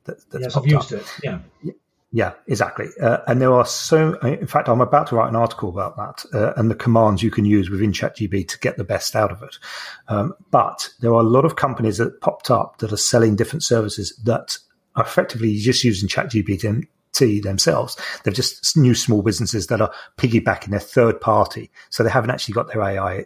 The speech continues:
Speaker 1: uh, themselves, but they are out there. And, and those companies can benefit, um, particularly niche markets.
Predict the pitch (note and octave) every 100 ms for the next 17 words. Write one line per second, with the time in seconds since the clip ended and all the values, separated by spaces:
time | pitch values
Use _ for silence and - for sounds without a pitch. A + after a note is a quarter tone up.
0 | _ _ C3 G#3+ A2 G#2 - G#2+ F2+ -
1 | - - D3+ B2 C#3+ C3+ C3 A2 F2+ -
2 | - - A#2 E3+ C3 A#2+ D#3 D#3 C#3+ B2+
3 | A#2 G#2 - B2+ B2 A2 A2+ A2 G2+ G2
4 | - - _ _ _ A#2 G2+ A2+ A#2 -
5 | B2 B2 G#2 G#2+ - B2 A#2 - -